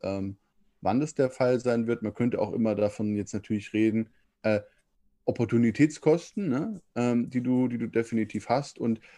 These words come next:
äh, ich kann mir sehr gut vorstellen, dass das Jahr zwanzig einundzwanzig ein Übergangsjahr der Dividenden sein wird und dass viele der Unternehmen,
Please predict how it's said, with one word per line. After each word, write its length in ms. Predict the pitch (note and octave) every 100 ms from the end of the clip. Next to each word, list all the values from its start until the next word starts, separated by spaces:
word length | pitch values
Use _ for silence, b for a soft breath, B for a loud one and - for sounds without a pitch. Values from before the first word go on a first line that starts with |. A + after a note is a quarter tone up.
| b
äh, 180 | - G#2+
ich 200 | - -
kann 140 | D3
mir 320 | C#3 B2+ A#2+ A2
sehr 160 | A2+
gut 160 | A#2 A2+
vorstellen, 480 | A#2+ B2 - A2+ A2
dass 200 | G#2+ -
das 200 | G2+ -
Jahr 220 | G#2 G#2
zwanzig 640 | - G#2+ G#2+ - G2 -
einundzwanzig 880 | G2 A2 A#2 G#2+ - G#2 G#2 G#2 -
ein 240 | - G2 -
Übergangsjahr 720 | E3 C#3 A#2 A2 G#2+ - G2
der 140 | G2 G#2
Dividenden 680 | G#2+ G#2 G#2 G#2 G#2 G#2+
sein 340 | G2+ G#2 G2+ G2
wird 240 | G#2+ A#2 _ b b b
und 220 | - G#2+
dass 200 | G2+ -
viele 380 | - - B2 A#2
der 160 | A2 G#2+
Unternehmen, 600 | A2 G#2+ G#2 A2 A2 G#2+